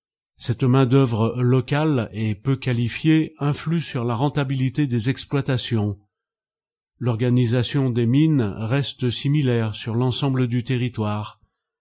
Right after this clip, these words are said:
Une galerie principale dessert des galeries secondaires, basses et peu étendues, en raison de la faible épaisseur du filon. L'extraction du fer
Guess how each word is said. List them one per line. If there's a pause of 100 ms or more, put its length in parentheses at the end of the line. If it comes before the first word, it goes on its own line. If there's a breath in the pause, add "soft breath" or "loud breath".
(600)
Une
galerie
principale
dessert
des
galeries
secondaires, (400)
basses
et
peu
étendues, (360 soft breath)
en
raison
de
la
faible
épaisseur
du
filon. (1300)
L'extraction
du
fer